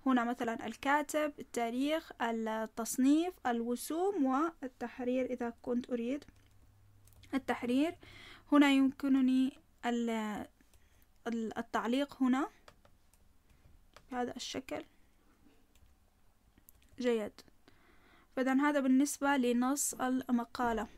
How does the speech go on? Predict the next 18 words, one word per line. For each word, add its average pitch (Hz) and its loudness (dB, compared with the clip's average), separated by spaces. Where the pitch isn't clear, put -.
بهذا 247 0
الشكل، 330 -2
وهنا 247 0
ت-، - -6
يبدو 247 -4
التعليق، 240 -4
من 226 -2
علق 233 -4
وإلى 233 -2
آخره. 226 -6
فما 226 0
رأيكم 247 -4
بذلك؟ 226 -6
هل 254 2
هو 262 4
شيء 254 0
جدًا، 240 2
آه، 226 -4